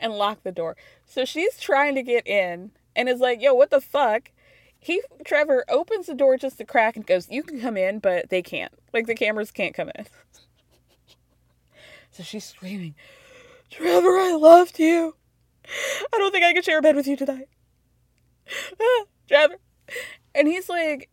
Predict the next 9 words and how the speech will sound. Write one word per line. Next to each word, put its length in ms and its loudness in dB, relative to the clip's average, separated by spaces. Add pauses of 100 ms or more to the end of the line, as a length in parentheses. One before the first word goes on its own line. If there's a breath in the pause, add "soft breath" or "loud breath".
(160)
"Don't 280 -2
make 200 -4
any 220 -2
big 240 -4
decisions 540 -8
right 180 -4
now, 480 -10
okay? 480 -4
Like, 460 -4